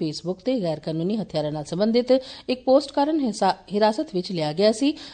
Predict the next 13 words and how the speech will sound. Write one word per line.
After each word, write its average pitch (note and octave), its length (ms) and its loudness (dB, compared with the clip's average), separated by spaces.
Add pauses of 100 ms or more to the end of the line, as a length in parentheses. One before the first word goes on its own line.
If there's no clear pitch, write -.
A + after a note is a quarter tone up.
(100)
ਉਨ੍ਹਾਂ C#4 160 4
ਕਿਹਾ C#4+ 200 2
ਕਿ E4+ 100 -2
ਪੁੱਛਗਿੱਛ C4+ 400 -2
ਦੌਰਾਨ A#3 280 2
ਉਸਨੇ A#3 240 -4
ਹੈਰਾਨ G#3 300 -2
ਕਰਨ G3 240 -4
ਵਾਲੇ D#3 240 -4
ਕਈ F#3 300 -4
ਖੁਲਾਸੇ G#3 420 -4
ਕੀਤੇ D#3+ 320 -4
ਨੇ। F3 280 0